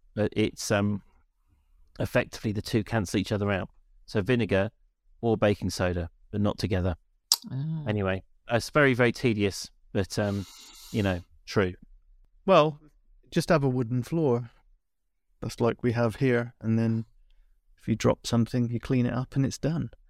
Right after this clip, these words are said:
Speaker 1: Yeah, well, this is the thing. We're trying to explain to Cyrus what, how carpets work.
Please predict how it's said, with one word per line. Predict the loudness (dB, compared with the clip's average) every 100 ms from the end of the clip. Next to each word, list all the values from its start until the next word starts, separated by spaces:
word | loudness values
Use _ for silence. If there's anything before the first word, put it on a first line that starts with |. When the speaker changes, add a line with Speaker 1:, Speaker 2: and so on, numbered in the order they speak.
| _ _
Speaker 1:
Yeah, | 2 4
well, |
this | 4 0
is |
the | -6
thing. | -2 0
We're | 4 4
trying | 4 2
to | 2
explain | -4 -8 -8
to | -6
Cyrus | 2 4 4
what, | 2 0
how | 0
carpets | 2 0 2 -2 0
work. | 0 0 -4